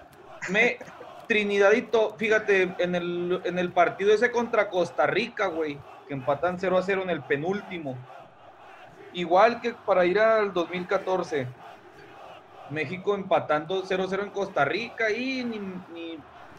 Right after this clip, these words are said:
Speaker 1: pinche sacando el orgullo. Trinidad y Tobago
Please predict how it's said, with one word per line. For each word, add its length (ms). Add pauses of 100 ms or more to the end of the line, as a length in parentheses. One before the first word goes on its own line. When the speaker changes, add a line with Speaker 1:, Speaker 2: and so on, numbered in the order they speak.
(120)
Speaker 1:
pinche 400
sacando 520
el 80
orgullo. 600 (960)
Trinidad 480
y 120
Tobago 760